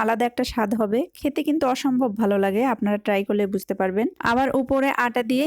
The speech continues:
এভাবে পিঠাটি সমান করে নিলাম। আবার আপনারা চাইলে গুড় এবং বাদাম দিয়েও আপনারা এই ভাপা পিঠা তৈরি করতে পারেন, অসম্ভব ভালো লাগে খেতে। আপনারা এই শীতে একবার হলেও ট্রাই করবেন এবং আমাকে অবশ্যই কমেন্টে জানাবেন।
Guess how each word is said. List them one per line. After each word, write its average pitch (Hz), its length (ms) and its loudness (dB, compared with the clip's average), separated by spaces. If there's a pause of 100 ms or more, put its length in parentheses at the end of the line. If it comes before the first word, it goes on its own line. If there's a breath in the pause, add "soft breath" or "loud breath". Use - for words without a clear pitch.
(100)
এভাবে 233 320 0
পিঠাটি 233 380 -2
সমান 214 300 0
করে 214 220 0
নিলাম। 220 240 0 (320)
আবার 254 200 2 (180)
আপনারা 269 320 2 (120)
চাইলে 247 280 2 (240)
গুড় 262 180 0 (140)
এবং 277 160 2 (120)
বাদাম 233 360 2
দিয়েও 233 220 2 (120)
আপনারা 233 300 0 (200)
এই 220 100 2
ভাপা 208 320 0
পিঠা 233 260 0
তৈরি 226 220 0
করতে 226 280 -2
পারেন, 240 220 2 (300)
অসম্ভব 311 420 2 (120)
ভালো 240 160 2
লাগে 240 220 2 (100)
খেতে। 233 240 -2 (380)
আপনারা 277 320 2 (160)
এই 277 180 2
শীতে 277 240 -2 (180)
একবার 240 300 0
হলেও 240 200 2 (100)
ট্রাই 214 180 2 (100)
করবেন 233 260 0 (160)
এবং 214 160 0 (100)
আমাকে 220 300 -2 (120)
অবশ্যই 233 420 -2
কমেন্টে 214 340 0 (100)
জানাবেন। 190 380 0